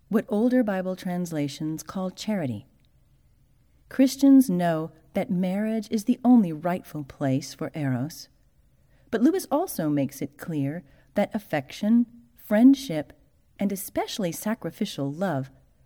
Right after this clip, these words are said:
the kind Paul talks about in First Corinthians thirteen, should define all of our relationships, including and especially marriage.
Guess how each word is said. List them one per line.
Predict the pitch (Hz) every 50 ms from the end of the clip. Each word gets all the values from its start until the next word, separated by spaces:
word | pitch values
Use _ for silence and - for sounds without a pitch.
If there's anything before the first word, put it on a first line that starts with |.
| _ _ _ _ _ _ _ _ -
the | -
kind | 190 - - 214 196 190 190 -
Paul | - - 240 233 262
talks | 254 - 175 180 151 147 - - -
about | 143 139 135 127 -
in | 165 160
First | - - 185 180 175 - -
Corinthians | - - 160 151 151 147 170 170 170 175 -
thirteen, | - 165 151 143 - - - 220 220 202 160 143 139 151 - - _ _ _ _ _ _ _ _
should | - - - - - 254 262 262 262 262
define | - 320 - - - 165 156 143 139 156 170 - _ _ -
all | 208 220 262 320 311 208
of | 143
our | 135 127 131
relationships, | 135 131 131 117 123 131 - - 127 123 - - 127 120 - - - - - _ _ _ _ _ _ _ _ -
including | - 190 185 - - 208 196 180 151 143 151 165 165 -
and | - 190 202 208
especially | 247 233 - - - 233 277 302 - - 135 143 147
marriage. | 165 175 208 254 226 - - - - -